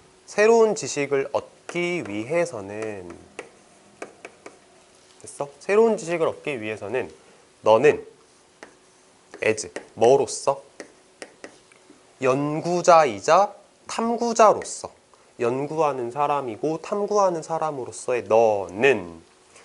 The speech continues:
need to leave, 뭐 해야 돼? 떠나야 돼. leave, 떠나다라는 뜻이거든. need to는 할 필요가 있다라는 뜻이고, 너는 떠나야 해. 떠날 필요가 있어.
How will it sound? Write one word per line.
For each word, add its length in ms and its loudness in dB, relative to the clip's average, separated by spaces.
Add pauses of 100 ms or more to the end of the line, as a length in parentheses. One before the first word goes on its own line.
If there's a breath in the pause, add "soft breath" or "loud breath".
(180 loud breath)
need 220 2
to 180 -4
leave, 320 -6 (380)
뭐 300 2
해야 240 2
돼? 280 -4 (320)
떠나야 520 4
돼. 220 -4 (180)
leave, 280 -2 (100)
떠나다라는 520 0
뜻이거든. 420 -10 (100)
need 240 -4
to는 200 -10
할 180 -6
필요가 360 -4
있다라는 360 -14
뜻이고, 380 -10 (360 loud breath)
너는 360 0 (680)
떠나야 420 4
해. 200 -10 (240)
떠날 320 4
필요가 320 -2
있어. 240 -14